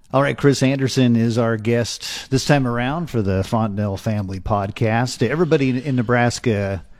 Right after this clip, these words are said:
in Fontanelle knows you, Chris. And you're, you're known and loved,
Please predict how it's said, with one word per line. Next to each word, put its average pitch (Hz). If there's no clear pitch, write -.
in 110
Fontanelle 104
knows 110
you, 92
Chris. -
And 98
you're, 131
you're 131
known 147
and 120
loved, 98